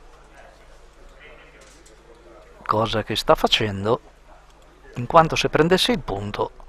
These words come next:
eh, costruirebbe una bocciata difficile D'Alterio, in quanto potrebbe essere sotto rimpallo.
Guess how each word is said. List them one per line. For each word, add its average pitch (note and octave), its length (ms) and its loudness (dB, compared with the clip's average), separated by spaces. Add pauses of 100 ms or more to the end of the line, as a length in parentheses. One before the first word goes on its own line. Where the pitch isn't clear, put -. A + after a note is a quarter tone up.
(1800)
eh, G#2+ 480 0 (1200)
costruirebbe C#3+ 520 4
una B2 120 8
bocciata B2+ 440 6
difficile B2+ 720 2
D'Alterio, C3+ 640 4
in B2+ 120 2
quanto C3 400 2
potrebbe C3 800 4
essere B2 340 4
sotto C#3 440 4
rimpallo. G2+ 840 2